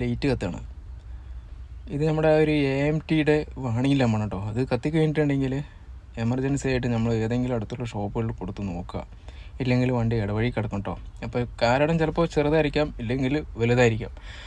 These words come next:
അപ്പോൾ ഇങ്ങനെ ഒരു സിമ്പിൾ ഏതൊരു വാഹനത്തിന് വരികയാണെന്നുണ്ടെങ്കിലും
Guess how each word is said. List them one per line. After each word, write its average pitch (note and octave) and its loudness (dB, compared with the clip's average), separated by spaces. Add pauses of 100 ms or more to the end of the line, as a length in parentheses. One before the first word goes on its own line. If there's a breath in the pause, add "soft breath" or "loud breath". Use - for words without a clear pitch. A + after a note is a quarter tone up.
(220 loud breath)
അപ്പോൾ E3 0
ഇങ്ങനെ F#3+ 6
ഒരു G#3+ 2
സിമ്പിൾ F3+ 4 (260)
ഏതൊരു E3 2
വാഹനത്തിന് D#3 2
വരികയാണെന്നുണ്ടെങ്കിലും C3 2